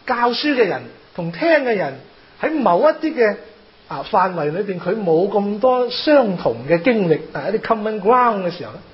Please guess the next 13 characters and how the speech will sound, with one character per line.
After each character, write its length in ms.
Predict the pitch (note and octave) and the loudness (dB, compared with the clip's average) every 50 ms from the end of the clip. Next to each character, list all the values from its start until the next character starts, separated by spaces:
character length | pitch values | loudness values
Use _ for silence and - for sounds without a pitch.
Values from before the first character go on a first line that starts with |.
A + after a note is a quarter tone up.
| - - - - - - - - - - - - - | -20 -20 -20 -20 -20 -20 -20 -20 -20 -20 -16 -6 -4
問 120 | D#3 D3 C3 | -2 -2 -2
題 60 | A#2+ | -2
就 140 | A2+ G#2+ A2+ | -4 -4 -8
嚟 100 | G#2+ G2+ | -10 -10
啦。 120 | F#2 - - - - - - - - - - - - - - - - - - - - - - - - - - - - - - - - - - - - - - - - | -10 -12 -16 -20 -20 -20 -20 -20 -20 -20 -20 -20 -20 -20 -20 -20 -20 -20 -20 -20 -20 -20 -20 -20 -20 -20 -20 -20 -20 -20 -20 -20 -20 -20 -20 -20 -20 -20 -20 -16 -6
所 140 | - - G3 | 2 4 4
以 40 | G3 | 4
好， 100 | E3+ F3 | 4 2
好 460 | G#3 - - - - - C#3+ D3+ F#3+ | -2 -4 -8 -14 -16 -16 -12 -6 0
多 120 | G3+ F#3+ | 0 0
時 140 | - D#3 C3 | 0 -2 -10
有 120 | B2 B2+ | -10 -8
啲 120 | D3 D#3 | -8 -10